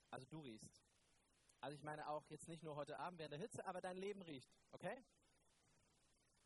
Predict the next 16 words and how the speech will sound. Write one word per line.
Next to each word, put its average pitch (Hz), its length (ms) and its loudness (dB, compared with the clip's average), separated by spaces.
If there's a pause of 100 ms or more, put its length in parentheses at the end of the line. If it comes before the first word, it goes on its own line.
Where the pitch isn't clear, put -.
Du - 60 -16
kannst 151 240 -4
deinem 143 100 -2
Nachbarn 147 280 -6
mal 139 140 -2
sagen, 127 200 -4
"Du 123 80 -10
riechst", 131 380 -6
aber 156 260 2 (2000)
gut. 104 140 -12 (2000)
Dein 185 180 4
Leben 233 240 4
riecht, 214 240 0
es - 200 2
duftet. 220 500 4 (240)
Danke. 123 320 -4